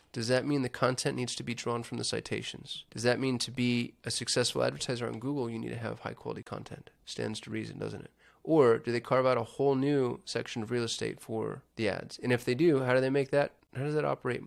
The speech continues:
from a mobile perspective? With mobile, these are gonna be, it's basically this frame or this frame. I really like the way they've positioned these citations. But y'all, this is really interesting. I don't know where they're gonna put their ads.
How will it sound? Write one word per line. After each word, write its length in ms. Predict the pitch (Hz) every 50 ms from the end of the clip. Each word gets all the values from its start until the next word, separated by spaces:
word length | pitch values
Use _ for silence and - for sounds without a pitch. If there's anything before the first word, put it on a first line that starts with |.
| -
from 180 | - - 120 113
a 60 | 110
mobile 240 | 110 120 131 135 120
perspective? 500 | - - - - - 113 - - - - - - - - - - _ _ _
With 180 | - 123 120 -
mobile, 600 | 123 143 175 190 170 143 123 117 117 120 - - _ _ _ -
these 160 | 123 131 131
are 60 | 135
gonna 140 | 139 135 127
be, 260 | 120 123 117 117 107 - _ _
it's 120 | 113 -
basically 400 | - 127 123 117 - - 117 117 - -
this 180 | 127 123 120
frame 360 | - - - 120 117 113 117 -
or 300 | - 113 107 107 110 -
this 180 | 76 110 110 110
frame. 380 | - - - 87 85 - 135 - _ _ _ -
I 40 | 107 107
really 240 | 113 135 151 135 123
like 220 | 110 107 110 -
the 80 | - 107
way 80 | 107 107
they've 260 | 107 107 107 - _
positioned 380 | - 110 110 110 - - 117 113
these 80 | 110
citations. 640 | - - - - - - 120 - - - - - - _ _ _ _
But 160 | - 113 110
y'all, 200 | 113 117 110 110
this 200 | 120 127 - -
is 140 | 214 208 170
really 260 | 143 123 120 120 120
interesting. 520 | 151 180 190 156 - - - - 131 131 - _ _ _ _ _
I 60 | -
don't 140 | 160 180 151
know 80 | 151
where 100 | 143 135
they're 80 | 123 120
gonna 120 | 120 117
put 120 | 113 - -
their 140 | - 113 117
ads. 260 | 113 117 151 156